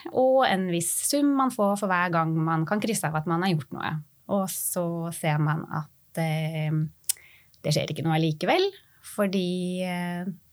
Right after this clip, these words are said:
hvis ikke ungdommene trenger penger, så gidder de jo heller ikke å gjøre noe. Ehm, og der har jeg et lite triks.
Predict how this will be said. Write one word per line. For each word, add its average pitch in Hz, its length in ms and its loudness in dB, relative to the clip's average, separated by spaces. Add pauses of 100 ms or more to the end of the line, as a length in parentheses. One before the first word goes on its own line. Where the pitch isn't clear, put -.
(240)
hvis 196 160 0
ikke 160 240 0
ungdommene 156 600 2 (240)
trenger 175 580 2 (240)
penger, 240 320 2 (220)
så 202 200 0
gidder 170 240 0
de 160 60 2
jo 156 140 2
heller 147 220 2
ikke 151 220 -4
å 151 60 4
gjøre 131 180 4
noe. 104 180 -2 (1160)
Ehm, 175 720 -2 (240)
og 214 320 4
der 208 260 4
har 160 80 4
jeg 156 120 -4
et 156 100 0
lite 151 180 0
triks. - 460 2